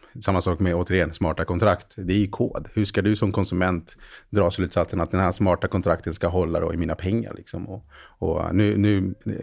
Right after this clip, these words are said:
slänger jag ut med smarta kontrakt då, men det är, ja, eh, som namnet försöker tyda på då, egentligen är kontrakt som, som, eh, är självutförande helt enkelt, som kör sig själva då, beroende på, på,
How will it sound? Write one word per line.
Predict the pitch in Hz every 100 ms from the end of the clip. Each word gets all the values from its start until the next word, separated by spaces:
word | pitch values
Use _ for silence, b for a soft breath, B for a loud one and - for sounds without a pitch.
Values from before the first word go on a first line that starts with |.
| 104
slänger | 101 95 92
jag | 90
ut |
med | 95
smarta | 87 87 78
kontrakt | 92 113 101 101
då, |
men | 82 82
det | 87 87
är, | 80 b b -
ja, | 82 - - _ _ _
eh, | - 85 87 87 90
som | - 82 85
namnet | 85 95 87 85 -
försöker | 87 87 80
tyda | - 85 98
på | 92 85
då, |
egentligen | 87 87 87 85
är | 87
kontrakt | 87 104 92 85 -
som, | 82 82 90 90
som, | - 82 85
eh, | 85 85 b b b b
är | - 87 87 -
självutförande | - 95 98 - 104 101 85 80
helt | 90 82
enkelt, | 90 - 87
som | 87 85
kör | - 85
sig | 85
själva | - 85 85
då, | 85 82 -
beroende | 92 85 82 80
på, | - 85 85 b b b b -
på, | - 87 82 80